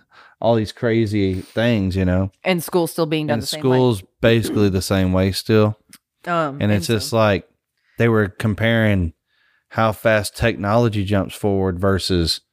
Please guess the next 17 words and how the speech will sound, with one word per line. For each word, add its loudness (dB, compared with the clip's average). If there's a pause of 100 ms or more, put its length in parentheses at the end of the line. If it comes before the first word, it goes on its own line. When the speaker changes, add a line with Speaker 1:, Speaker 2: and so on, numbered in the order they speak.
(480)
Speaker 1:
the -2
laws, 2
and, -2
like, 0 (1080)
basically 0
law 0 (180)
and -4
law 0
enforcement, 0 (920)
how 0
much 0
faster -2
technology -2
jumps -2
forward -2
than 0
them. 0